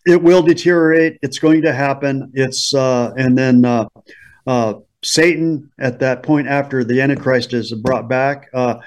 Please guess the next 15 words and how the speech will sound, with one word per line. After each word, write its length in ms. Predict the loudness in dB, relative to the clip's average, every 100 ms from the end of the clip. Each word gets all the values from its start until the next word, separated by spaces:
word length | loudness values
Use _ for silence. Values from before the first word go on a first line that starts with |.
| -20 _ -16 -16 _
the 160 | -2 2
only 240 | 4 4
other 180 | 2 0
time 360 | -2 -2 -2 -2
Satan 380 | -2 -2 0 -2
has 200 | -4 0
ever, 480 | 0 2 0 -2 -6 _ -4
uh, 280 | -2 -4 -2
possessed 480 | 0 2 0 -2
the 80 | -6
body 460 | -4 -2 -2 -4 -4 -4
was, 220 | -4 -4
uh, 100 | -6
Judas 380 | 0 0 0 -2
Iscariot. 600 | -6 -4 0 0 -2